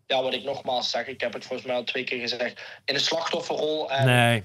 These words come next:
Speaker 1: en blijven zeuren werkt echt niet op dit niveau. Topsport is op dat gebied gewoon knijt, knijt hard.
Speaker 2: Mhm.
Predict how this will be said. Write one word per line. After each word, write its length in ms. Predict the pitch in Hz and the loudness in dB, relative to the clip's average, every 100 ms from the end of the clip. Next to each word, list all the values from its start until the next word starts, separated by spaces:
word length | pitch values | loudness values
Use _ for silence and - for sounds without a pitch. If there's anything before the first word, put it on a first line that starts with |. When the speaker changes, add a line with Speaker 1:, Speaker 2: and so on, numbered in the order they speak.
| - | -2
Speaker 1:
en 240 | 123 131 | -2 -2
blijven 400 | 123 135 139 131 123 | 0 0 -2 -6 -4
zeuren 380 | 143 156 156 | -2 -2 -2
werkt 340 | 139 143 - 110 | 0 0 0 -2
echt 240 | 143 - | -4 -4
niet 160 | 143 127 | -8 -8
op 140 | 107 | -6
dit 140 | 123 107 | -8 -6
niveau. 340 | 127 120 117 | -4 -4 -4
Topsport 360 | - - 160 147 | -2 0 0 0
is 120 | 143 | -2
op 120 | 139 | 0
dat 180 | 160 160 | -2 -2
gebied 280 | - 147 143 | -6 -6 -4
gewoon 220 | - 139 | -4 -4
knijt, 360 | - 160 151 147 | -4 0 0 0
knijt 280 | - 139 131 | -2 0 0
hard. 440 | 117 131 - - - | 0 0 -2 -8 -2
Speaker 2:
Mhm. 260 | 110 113 | 2 2